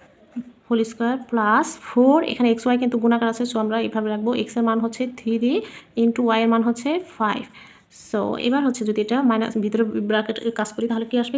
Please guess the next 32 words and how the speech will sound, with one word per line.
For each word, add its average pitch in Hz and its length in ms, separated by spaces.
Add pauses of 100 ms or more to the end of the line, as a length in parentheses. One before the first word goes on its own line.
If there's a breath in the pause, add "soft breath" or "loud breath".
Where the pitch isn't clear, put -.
(120)
থ্রি 269 260
মাইনাস 262 240
ফাইভ 226 180
যদি 233 120
তোমরা 233 220
ক্যালকুলেটর 247 440
দাও, 202 200
দেখবা 208 300
হচ্ছে 214 200 (400 loud breath)
মাইনাস 285 520 (480)
টু 254 100
আসবে, - 260
কারণ 226 280
হচ্ছে 254 200
এখানে, 269 260
আহ, - 560
ফাইভ 226 200
থেকে 240 140 (100)
থ্রি - 200
মাইনাস 240 260
করলে 233 160
বড়টার 233 320
সামনে 233 180
মাইনাস 240 180
যেহেতু, 240 260
তো 247 60 (140)
এখানে 247 160 (140)
টু 220 100
আসবে, - 280
আহ, - 500
মাইনাস 233 260
টু 247 40